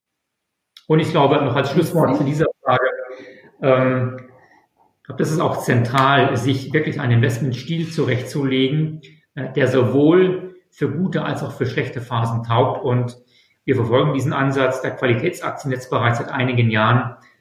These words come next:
und haben gezeigt, in zweitausendneunzehn, auch im Hosse-Jahr perfekt funktioniert und auch in diesem Jahr sind wir da sehr zufrieden.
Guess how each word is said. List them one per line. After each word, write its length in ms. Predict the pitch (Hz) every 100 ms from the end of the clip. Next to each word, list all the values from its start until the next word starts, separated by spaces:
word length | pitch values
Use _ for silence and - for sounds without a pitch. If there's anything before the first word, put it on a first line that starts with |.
| _
und 160 | 123 113
haben 140 | 123
gezeigt, 560 | 123 - 117 113 - - -
in 120 | 127
zweitausendneunzehn, 1900 | 120 - 120 117 117 110 104 104 104 - - - 160 123 151 - 147 131 123 - - _ _ _ _ -
auch 180 | 120
im 100 | 123
Hosse-Jahr 600 | 104 135 170 139 127 120
perfekt 340 | - 123 135 -
funktioniert 460 | 131 117 127 117
und 60 | 117
auch 140 | 117
in 100 | 107
diesem 280 | 104 117 120
Jahr 540 | 117 104 104 104 - -
sind 180 | 127
wir 80 | 117
da 120 | 104
sehr 220 | 92 98 101
zufrieden. 540 | - - 98 92 -